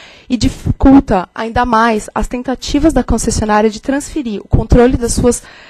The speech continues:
da, da, do, desculpa, do grupo Abengoa, de transferir o controle das suas concessionárias ao novo grupo de investidores. Por fim,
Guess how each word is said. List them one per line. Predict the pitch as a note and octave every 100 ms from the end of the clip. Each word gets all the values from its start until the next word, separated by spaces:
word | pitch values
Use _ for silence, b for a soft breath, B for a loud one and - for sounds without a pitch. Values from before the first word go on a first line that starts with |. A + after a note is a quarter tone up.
| B
da, | - - G3
da, | F#3+ G3 F#3+
do, | F#3+ G#3
desculpa, | G#3 - -
do | F#3+ G3+
grupo | A3+ B3+ B3
Abengoa, | G#3 A3+ G#3 G3
de | F3+
transferir | - A#3+ B3 - A3 G3+
o | -
controle | - A3 - B3 C#4 B3+ -
das | G3+ G#3
suas | A3
concessionárias | - A3+ A3 A3 A3+ G3+ G#3 G#3 - B B
ao | A3
novo | G#3+ A3
grupo | A#3 A3+ -
de | G#3 G#3+
investidores. | G#3 - B3 G3 E3+ E3 - - - _ _ _ _ _ _ _ b b b b b b
Por | -
fim, | - - C4+ B3